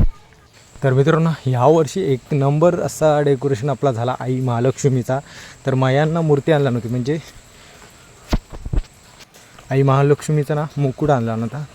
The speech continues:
तर एकच नंबर ना मित्रांनो डेकोरेशन यावर्षीचा झाला. तर इकडनं पड्डो बिड्डो पण लावला मस्तपैकी, अ,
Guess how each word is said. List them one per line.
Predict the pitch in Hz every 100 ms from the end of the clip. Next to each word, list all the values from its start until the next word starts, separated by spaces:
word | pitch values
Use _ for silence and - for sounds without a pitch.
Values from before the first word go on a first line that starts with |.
| -
तर | 123 117 -
एकच | 123 - 135
नंबर | 135 131 139
ना | 135 127
मित्रांनो | 127 127 127 143 - - - - - -
डेकोरेशन | 131 123 139 127 139 131 - - - -
यावर्षीचा | 131 131 - 143 135
झाला. | 117 120 123 - - - - - - - - - - - - - -
तर | 113
इकडनं | 107 127 127
पड्डो | 131 117 131
बिड्डो | 127 135
पण | 135 127
लावला | 127 127
मस्तपैकी, | 127 120 131 113 110 135 127 -
अ, | 117